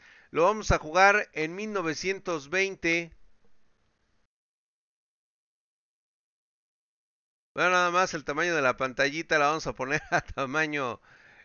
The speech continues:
este, normal para que ustedes lo puedan percibir realmente cómo es en, en la versión, eh, mortal <laughs> de, de los seres comunes.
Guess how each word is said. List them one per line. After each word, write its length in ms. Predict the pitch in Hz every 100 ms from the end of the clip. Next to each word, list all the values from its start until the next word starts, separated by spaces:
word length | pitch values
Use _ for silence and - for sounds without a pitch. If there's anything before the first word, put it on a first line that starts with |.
| -
este, 680 | 107 110 104 - 110 107
normal 640 | 113 131 147 196 240 247 208
para 220 | 170 143
que 80 | 151
ustedes 360 | 143 202 190
lo 180 | 165 143
puedan 340 | 170 185 175
percibir 500 | 147 143 131 156 180
realmente 580 | 180 185 180 185 185 165
cómo 420 | - 175 180 160
es 480 | 165 185 202 - - -
en, 540 | 156 165 185 185 175 _ _ - -
en 260 | - 120 127
la 100 | 131
versión, 600 | 135 139 - 170 175 175 -
eh, 180 | 139
mortal 720 | 131 139 139 - 185 190 185 - _ _ _ _ _ _ _ -
<laughs> 1080 | - - 156 - 185 - - 196 - 202 160
de, 180 | 143 - - - - -
de 140 | 127
los 160 | 135 135
seres 240 | 175 165
comunes. 760 | - 147 170 180 170 160 -